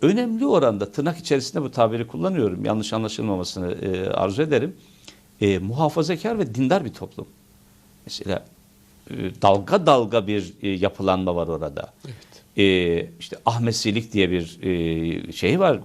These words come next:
Speaker 1: bir, e, bir tarikat gibi bir yapı, bir algı biçimi var. Kısmen Hanifler var. Daha farklıları var.
Speaker 2: Hemen
Speaker 1: Dalga dalga.
Speaker 2: burada arada bir şey
Speaker 1: Buyurun.
Speaker 2: sorayım.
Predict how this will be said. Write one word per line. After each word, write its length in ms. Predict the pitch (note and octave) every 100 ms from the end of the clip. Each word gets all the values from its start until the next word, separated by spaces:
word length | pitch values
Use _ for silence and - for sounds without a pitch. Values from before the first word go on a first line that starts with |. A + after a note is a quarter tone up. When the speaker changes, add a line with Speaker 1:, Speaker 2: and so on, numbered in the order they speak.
| -
Speaker 1:
bir, 280 | F2 F#2 -
e, 420 | F#2 F2 E2 G2
bir 140 | F#2+
tarikat 480 | - F#2+ - E3 -
gibi 360 | F3 A2+ D3+ - - _ _
bir 160 | A#2 A#2
yapı, 380 | F#2+ G#2 E3+ A#2
bir 80 | A2+
algı 240 | G#2 G2+ D#3
biçimi 280 | - D#3+ C3
var. 180 | F#2+ - _
Kısmen 380 | - - - A#2+
Hanifler 520 | G2 G2 G2+ - G2
var. 300 | E2+ E2+ - - - - -
Daha 160 | A#3+ G3
farklıları 580 | G#2 G2 - F2+ D2+
var. 140 | C#2 - _ - - -
Speaker 2:
Hemen 240 | C#4 C#4 C4
Speaker 1:
Dalga 360 | C#4+ G3+ D#3+
dalga. 220 | F#3 F3
Speaker 2:
burada 340 | A#3+ F#3+ E3 F3+
arada 380 | F#3+ G3 F#3 E3+
bir 40 |
şey 80 | -
Speaker 1:
Buyurun. 140 | E3
Speaker 2:
sorayım. 380 | D#3 B2 A#2 G#2+